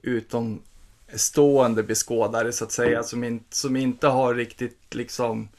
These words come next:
som inte rör sig i korridorerna i, dagligdags i, i, på, på Gavlevallen i alla fall. Det är, eh,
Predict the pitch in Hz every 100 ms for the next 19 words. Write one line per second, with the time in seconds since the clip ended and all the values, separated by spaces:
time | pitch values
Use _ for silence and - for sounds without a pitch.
0 | _ - - - - 151 147 139 151 143
1 | 135 - - 143 139 143 143 135 131 127
2 | 123 113 - - 123 123 123 123 135 143
3 | 143 - 110 104 104 110 107 107 - 110
4 | 101 92 - 110 107 113 113 113 113 107
5 | 110 107 110 107 113 120 120 117 110 _
6 | _ - - _ _ - 98 104